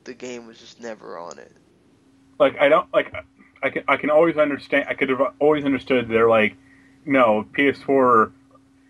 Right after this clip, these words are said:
Speaker 2: you're not gonna get the three sixty D L C for P S four." Like, I completely understand that one, but the P C is open to an extent. Like, the, like, Valve is not gonna come down on 'em or whoever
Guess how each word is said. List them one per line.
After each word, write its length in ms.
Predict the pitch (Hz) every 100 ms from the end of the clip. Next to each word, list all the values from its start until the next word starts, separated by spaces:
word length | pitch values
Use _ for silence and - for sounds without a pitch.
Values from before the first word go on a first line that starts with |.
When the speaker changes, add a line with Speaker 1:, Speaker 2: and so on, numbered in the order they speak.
| _ -
Speaker 2:
you're 80 | 135
not 100 | 139
gonna 120 | 127
get 140 | 120
the 80 | 120
three 240 | 113 131 113
sixty 280 | 117 117
D 200 | 107 117
L 120 | 110 104
C 180 | 120
for 100 | 104
P 140 | 92 107
S 120 | 95
four." 260 | - 98 90
Like, 140 | 92 - _ _ _ _ -
I 220 | 110 110
completely 640 | - 98 - 131 139 135
understand 420 | 123 117 - 117 104
that 180 | 107
one, 300 | 107 95 95 -
but 240 | 101 95 92 _ _ _ _ _ _ _
the 80 | -
P 220 | - 147
C 200 | 127 139
is 100 | 117 -
open 580 | 113 123 151 156 160 - _ _ -
to 60 |
an 80 | 120
extent. 520 | 95 - 113 120 - - - _ _ _ _ _ _ _ -
Like, 220 | 113 -
the, 160 | 117 - _ -
like, 260 | 120 98 110
Valve 380 | 104 117 123
is 40 | 107
not 80 | 104
gonna 140 | 104
come 220 | - 104
down 220 | 95 95 92
on 140 | 92
'em 160 | 95 98
or 180 | 98 95
whoever 280 | 117 107